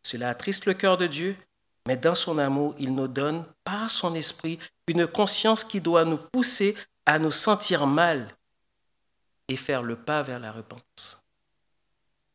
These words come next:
La repentance, c'est avant tout reconnaître son péché, puis se baisser, demander pardon, se rabaisser tout bas. Il écrit que «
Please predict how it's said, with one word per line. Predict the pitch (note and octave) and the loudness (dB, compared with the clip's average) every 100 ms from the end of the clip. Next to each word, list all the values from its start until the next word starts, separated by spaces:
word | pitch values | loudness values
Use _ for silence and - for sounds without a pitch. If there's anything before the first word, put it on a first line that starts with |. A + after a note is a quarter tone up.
| _ _ _ _ _ _ _ _ _ _ _ _ - | _ _ _ _ _ _ _ _ _ _ _ _ -6
La | A#2 | -4
repentance, | B2+ C3+ C3 F#3 | -2 -2 0 2
c'est | - C#3 | 2 0
avant | C3 C3+ | 0 -2
tout | C3+ A#3 C4+ C#4+ - _ _ _ | -2 0 0 -2 -16 _ _ _
reconnaître | - G#3 B3 B3+ G#3 E3 E3+ E3 - _ | 2 8 8 6 4 4 0 -2 -16 _
son | - - C#4 | -2 2 2
péché, | C4+ G3+ - F3 | 2 -2 -2 -4
puis | F3+ - F3+ F3 G#3 - _ _ _ _ _ _ _ _ _ | -8 -10 -8 -6 -8 -10 _ _ _ _ _ _ _ _ _
se | - - B2 _ | -12 -12 -18 _
baisser, | F3 - - F3 F3+ - _ _ _ | -2 0 0 -2 -8 -14 _ _ _
demander | - C#3 C3+ B2 | -6 -4 -4 -6
pardon, | A#2+ - _ _ _ _ _ _ _ _ _ - | -12 -20 _ _ _ _ _ _ _ _ _ -14
se | - | -6
rabaisser | - F3 D3+ C3+ - - _ _ - | -4 -4 -4 -4 -6 -12 _ _ -10
tout | |
bas. | E3+ - _ _ _ _ _ _ _ _ _ - - | -10 -12 _ _ _ _ _ _ _ _ _ -20 -4
Il | F3 | 4
écrit | F#3+ - C4+ | 4 6 6
que « | A#3 | 6